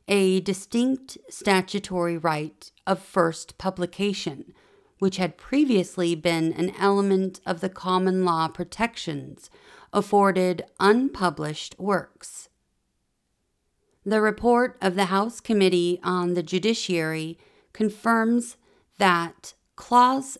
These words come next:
three of Section one oh six establishes the exclusive right of publications. Under this provision,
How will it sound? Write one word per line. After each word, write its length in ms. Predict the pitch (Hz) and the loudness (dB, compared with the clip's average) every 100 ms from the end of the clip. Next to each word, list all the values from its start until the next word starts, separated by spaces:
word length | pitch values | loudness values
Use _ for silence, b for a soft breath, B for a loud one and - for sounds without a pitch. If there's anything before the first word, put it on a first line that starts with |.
| - | -20
three 720 | - 190 226 196 151 147 - | -12 -6 -2 -2 -6 -10 -4
of 200 | 196 180 | -2 -2
Section 760 | - 196 185 - 190 180 180 180 | -2 -2 -2 -2 0 2 0 -4
one 280 | 175 190 202 | 2 2 4
oh 160 | 214 208 | 0 -2
six 640 | - 170 151 - - - b b b b b 214 | -4 -6 -6 -14 -18 -20 b b b b b -4
establishes 1080 | 208 - 226 233 226 196 - 175 170 160 - | -4 0 0 2 0 -2 -2 -2 -2 -6 -14
the 340 | 185 190 196 190 | -4 -2 -2 -6
exclusive 640 | - - 247 262 285 196 | -10 -8 -4 0 0 0
right 300 | 175 160 170 - | -2 -2 -6 -4
of 180 | 185 190 | -4 -2
publications. 1000 | 190 185 180 196 196 185 160 - - - b b b - | -6 -4 -4 -2 -2 -2 -8 -8 -14 -20 b b b 2
Under 380 | 220 240 247 240 | 4 6 4 2
this 320 | 190 185 - | 0 -2 -4
provision, 720 | - 196 180 208 185 151 - | -8 -4 2 2 0 -8 -12